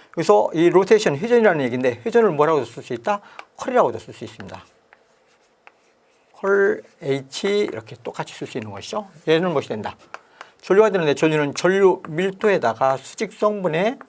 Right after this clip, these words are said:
미선 면적을 적분해서 곱해주면 되겠죠? 그러면 전류 밀도 곱하기 면적이니까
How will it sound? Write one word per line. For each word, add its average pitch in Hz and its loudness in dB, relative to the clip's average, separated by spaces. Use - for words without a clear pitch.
미선 165 -2
면적을 160 0
적분해서 113 -10
곱해주면 127 -8
되겠죠? 113 -4
그러면 147 -4
전류 190 2
밀도 190 2
곱하기 131 0
면적이니까 120 -4